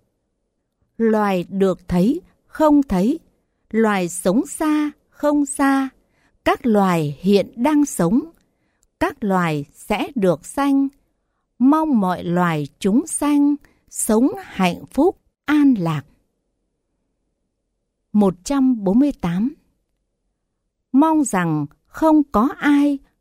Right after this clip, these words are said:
lường gạt, lừa dối ai, không có ai khinh mạn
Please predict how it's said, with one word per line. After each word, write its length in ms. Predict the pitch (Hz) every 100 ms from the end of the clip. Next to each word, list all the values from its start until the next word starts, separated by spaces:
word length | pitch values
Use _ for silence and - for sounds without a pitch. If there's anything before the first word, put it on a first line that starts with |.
| _
lường 440 | 214 220 214 202
gạt, 280 | 175 190 170 - _ -
lừa 380 | 208 208 202 165
dối 340 | - 180 294 285
ai, 400 | 262 269 269 269 _ _ _ _ _
không 320 | - 320 311
có 280 | - 233 -
ai 360 | - 302 302 285
khinh 440 | - 311 294 226
mạn 260 | 170 156